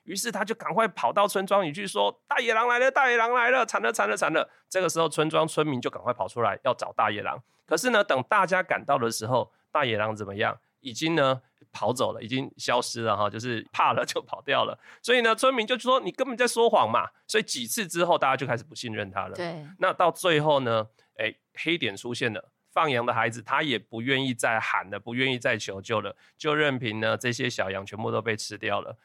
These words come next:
Speaker 1: 这个时候大人们来到看到残局的时候才骂他说：“你怎么都不讲？”那这个孩子就说：“啊，你们就要看到事实才会相信真的有大野狼啊。”诶，有时候我们真的是这样子哈，对不对？那第二个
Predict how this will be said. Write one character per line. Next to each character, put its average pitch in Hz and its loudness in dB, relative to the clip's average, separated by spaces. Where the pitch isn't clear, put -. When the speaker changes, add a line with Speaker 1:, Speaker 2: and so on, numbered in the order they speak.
Speaker 1:
这 165 -6
个 156 2
时 151 0
候 143 2
大 147 2
人 107 -2
们 110 -2
来 101 0
到 120 2
看 120 -4
到 117 2
残 101 -6
局 104 -12
的 101 -4
时 107 -6
候 113 0
才 104 -4
骂 113 0
他 113 0
说 127 -6
：“你 135 -6
怎 120 -12
么 107 -4
都 120 0
不 123 -8
讲？” 110 -4
那 131 -2
这 120 -6
个 110 -2
孩 104 0
子 98 -10
就 110 -4
说 107 -6
：“啊， 139 -2
你 131 -4
们 98 -10
就 127 -4
要 123 2
看 113 -4
到 113 2
事 110 -6
实 95 -12
才 95 -6
会 107 -2
相 104 -4
信 113 -8
真 104 -6
的 104 -4
有 95 -10
大 107 0
野 101 -4
狼 101 -2
啊。” 120 2
诶， 147 0
有 127 2
时 139 -2
候 143 4
我 117 2
们 107 -6
真 120 -4
的 117 -2
是 110 -4
这 107 -6
样 104 -2
子 95 -16
哈， - -20
对 98 -20
不 95 -20
对？ 98 -10
那 262 2
第 277 0
二 240 4
个 - -6